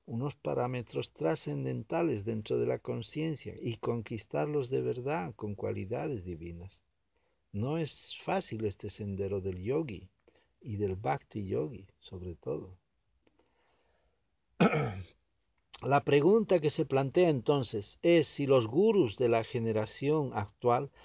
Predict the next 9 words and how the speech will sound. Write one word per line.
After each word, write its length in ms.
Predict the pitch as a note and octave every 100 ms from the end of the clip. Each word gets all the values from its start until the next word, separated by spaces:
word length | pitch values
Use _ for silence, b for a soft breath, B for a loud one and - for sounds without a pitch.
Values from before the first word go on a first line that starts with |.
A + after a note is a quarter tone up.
| b b -
cuentan 480 | E3 F#3 F3+ F#3
con 240 | D#3 D3+ C#3
el 140 | C3+
adhikara 600 | C3 C3 B2+ D#3+ E3 D#3+
suficiente 1120 | C3+ - F#3+ - D#3 C#3+ - C#3+ D3+ D#3 E3+
para 240 | D#3 C#3 B2+
entregar 540 | B2 A2+ A2 B2 C3
lo 180 | C3 A2+
requerido. 680 | G#2+ G2+ - G#2+ G#2+ F#2+ F#2